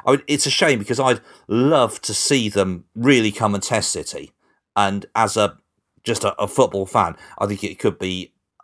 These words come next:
a match a bit like the Monaco one last season.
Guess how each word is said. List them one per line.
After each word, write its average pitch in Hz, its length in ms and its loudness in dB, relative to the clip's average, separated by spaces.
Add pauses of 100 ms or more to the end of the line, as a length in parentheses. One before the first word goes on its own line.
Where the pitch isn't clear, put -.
(100)
a 110 60 -6
match 120 480 -4
a 101 80 -8
bit 101 200 -4
like 98 180 -2
the 98 60 -4
Monaco 110 540 0
one 90 240 -4
last 92 300 -2
season. 95 440 -4